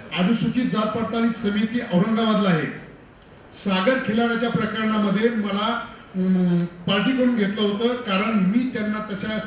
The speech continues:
तक्रार केली होती, अं, पीआरटीला की बाबा यात मला सामील करून घ्या,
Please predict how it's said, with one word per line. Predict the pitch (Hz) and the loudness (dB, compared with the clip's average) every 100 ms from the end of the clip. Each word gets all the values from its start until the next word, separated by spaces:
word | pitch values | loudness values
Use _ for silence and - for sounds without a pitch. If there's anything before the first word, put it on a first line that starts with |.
| - - - | -10 -8 -2
तक्रार | 190 240 247 | 0 2 0
केली | 247 226 208 | 0 2 2
होती, | 202 208 233 226 - - - | 2 0 0 -2 -6 -12 -8
अं, | 190 190 185 180 180 170 165 160 156 - | -4 0 2 2 2 0 -2 -4 -8 -4
पीआरटीला | 202 220 220 214 226 | 0 2 2 2 2
की | 226 - 233 | 0 0 0
बाबा | 190 233 214 | 0 0 0
यात | 220 226 226 | -2 -4 -6
मला | 240 | -6
सामील | - 190 220 262 | -4 -2 2 2
करून | 247 233 | 4 2
घ्या, | 202 | 2